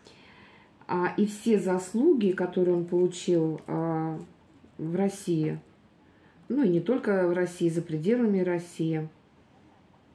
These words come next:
он считает, что он, э, заслужил это благодаря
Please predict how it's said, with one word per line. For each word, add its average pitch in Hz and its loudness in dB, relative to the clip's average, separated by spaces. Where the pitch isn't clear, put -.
он 247 -2
считает, 220 -2
что - -4
он, 190 0
э, 175 -2
заслужил 180 0
это 202 -2
благодаря 175 0